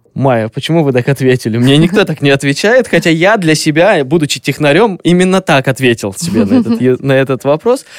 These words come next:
Speaker 1: Почему? А потому что именно биология — это, м, первородная наука, которая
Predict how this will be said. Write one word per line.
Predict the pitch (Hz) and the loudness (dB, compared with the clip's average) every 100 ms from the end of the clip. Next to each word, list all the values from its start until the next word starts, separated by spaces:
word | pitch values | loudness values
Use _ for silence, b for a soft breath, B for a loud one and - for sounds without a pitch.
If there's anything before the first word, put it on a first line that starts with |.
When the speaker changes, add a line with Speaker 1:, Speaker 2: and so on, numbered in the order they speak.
| B - | B -4
Speaker 1:
Почему? | 185 311 320 156 - _ _ B B B B B | 0 2 2 0 -6 _ _ B B B B B
А | - | -2
потому | 165 190 202 | 0 0 0
что | 220 196 | 0 0
именно | 202 196 | 2 2
биология — | 170 185 180 220 240 143 117 107 - | 2 2 2 0 0 0 0 -2 -6
это, | 131 151 151 - | -2 0 0 -4
м, | 90 - _ _ - - | -14 -16 _ _ -18 -2
первородная | 160 147 147 175 135 123 | 0 2 4 2 0 0
наука, | 113 107 104 - | -2 -4 -8 -10
которая | - 131 135 139 131 | -4 0 2 2 0